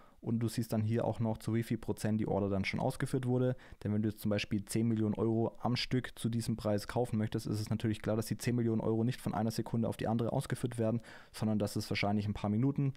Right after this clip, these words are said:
bis sogar vielleicht eine Stunde dauern kann, bis dann eben diese Order nach und nach ausgeführt wird. Dann ist es noch so, dass dieses Guthaben, also sagen wir mal, du möchtest jetzt hundert Euro hier reinpacken,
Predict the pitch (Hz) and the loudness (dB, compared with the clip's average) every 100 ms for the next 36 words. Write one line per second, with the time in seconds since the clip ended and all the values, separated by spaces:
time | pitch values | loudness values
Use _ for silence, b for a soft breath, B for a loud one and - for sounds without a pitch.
0 | B B - - - 101 104 98 - - | B B -6 -4 -2 2 0 0 -8 -6
1 | 104 98 - 104 - 113 110 101 B B | -2 0 0 -2 0 2 2 0 B B
2 | - 101 120 113 113 107 107 110 - 104 | 0 2 2 0 0 0 0 -2 0 0
3 | - 104 107 104 - B B - 107 104 | 2 2 2 2 -2 B B -2 0 0
4 | - 98 101 98 101 95 101 - 104 98 | 0 2 2 0 0 2 0 -2 0 2
5 | 95 98 - 101 - 104 101 82 90 - | 2 0 -2 -2 -2 -4 -2 -2 -2 -2
6 | - - - - - - b b b - | -8 -18 -20 -20 -20 -20 b b b -2
7 | 120 139 139 139 127 - 139 151 - B | 0 2 0 0 -2 2 2 2 -2 B
8 | B B 110 113 - - - - 135 131 | B B -2 -2 -4 -8 -8 -4 -2 0
9 | 120 107 - 165 120 117 135 - 104 107 | 0 0 0 0 2 2 2 0 0 2
10 | 104 - 117 - - 107 110 104 104 104 | 2 0 -6 -8 -2 2 2 2 2 0
11 | 104 104 101 - 120 - 110 110 104 104 | 0 -2 -2 0 0 2 0 0 2 2
12 | 101 127 - 117 127 131 | 2 0 0 0 0 0